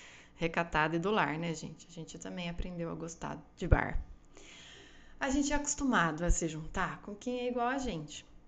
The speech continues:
Quer dizer, parecido, né? Porque de pertinho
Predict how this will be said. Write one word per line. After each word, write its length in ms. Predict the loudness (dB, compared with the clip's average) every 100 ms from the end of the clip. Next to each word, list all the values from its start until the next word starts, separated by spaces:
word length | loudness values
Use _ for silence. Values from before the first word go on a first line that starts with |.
| -4
Quer 140 | -2
dizer, 260 | -2 -6 -8 -20 -20 -20 -20 -10
parecido, 520 | 0 2 4 4 2 2
né? 200 | 0 2
Porque 200 | 0 2
de 100 | 2
pertinho 840 | 8 8 8 -2 2 4 4 0